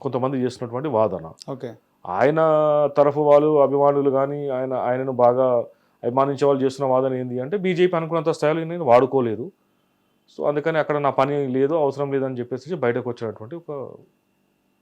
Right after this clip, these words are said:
Speaker 1: వాదన.
Speaker 2: ఓకే. అంటే బీజేపీ వేవ్ తగ్గినాక కూడా బయటకు వచ్చింది అనుకోవచ్చా సార్?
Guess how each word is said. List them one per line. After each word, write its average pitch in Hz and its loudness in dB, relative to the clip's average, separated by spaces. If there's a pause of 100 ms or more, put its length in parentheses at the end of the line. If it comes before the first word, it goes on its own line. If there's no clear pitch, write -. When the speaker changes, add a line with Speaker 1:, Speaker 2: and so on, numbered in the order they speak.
(140)
Speaker 1:
వాదన. 101 -4
Speaker 2:
ఓకే. - -18
అంటే - -10
బీజేపీ 202 2
వేవ్ 170 4
తగ్గినాక 190 2
కూడా 175 2
బయటకు 156 4
వచ్చింది 156 -2
అనుకోవచ్చా 139 -4
సార్? 147 -8